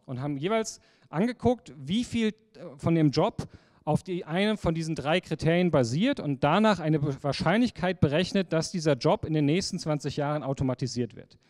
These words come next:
Hier ist ihr Ergebnis, siebenundvierzig Prozent aller Jobs in den U S A stehen in der Gefahr, durch Automatisierung ersetzt zu werden in den nächsten zwanzig Jahren.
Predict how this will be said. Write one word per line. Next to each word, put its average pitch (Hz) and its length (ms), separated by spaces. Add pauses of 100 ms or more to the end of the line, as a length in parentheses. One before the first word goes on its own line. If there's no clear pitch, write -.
(500)
Hier 208 180
ist 220 120
ihr 185 100
Ergebnis, 170 760 (220)
siebenundvierzig 202 720
Prozent 165 420
aller 208 220
Jobs 165 340
in 160 120
den 156 120
U 147 160
S 143 140
A 160 260
stehen 170 320
in 156 100
der 143 100
Gefahr, 156 400
durch 156 200
Automatisierung 147 920
ersetzt 135 420
zu 127 100
werden 101 340
in 120 140
den 117 140
nächsten 127 360
zwanzig 107 460
Jahren. 90 160